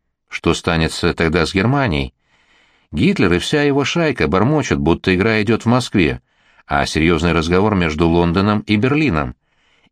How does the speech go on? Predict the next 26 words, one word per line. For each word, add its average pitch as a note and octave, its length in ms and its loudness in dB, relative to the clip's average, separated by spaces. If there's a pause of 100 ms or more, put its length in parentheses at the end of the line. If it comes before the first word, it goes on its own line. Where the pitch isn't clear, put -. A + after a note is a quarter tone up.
И F2 120 2
где F#2 220 2
гарантия, B2 460 -2
что - 180 -2
не D3 100 2
наоборот? D3 560 -2 (520)
На D#2+ 440 0
Вильгельмштрассе F2+ 920 0
убеждены, D#2+ 600 0 (420)
что - 220 -2
ради F#2 180 2
разгрома F#2 520 2
коммунистической F#2 760 0
России G#2 600 -2 (340)
Лондон E3 420 2
примирится C#3 500 0
с - 60 -4
соперничеством C3 840 0 (320)
возрождающейся B2 920 0
Германии. D2 600 -2 (500)
Разумеется, E2 680 2
если E2 340 0
Лондон E2+ 420 2
пойдет A#2+ 440 0
на D2+ 120 0
это, C2+ 280 -4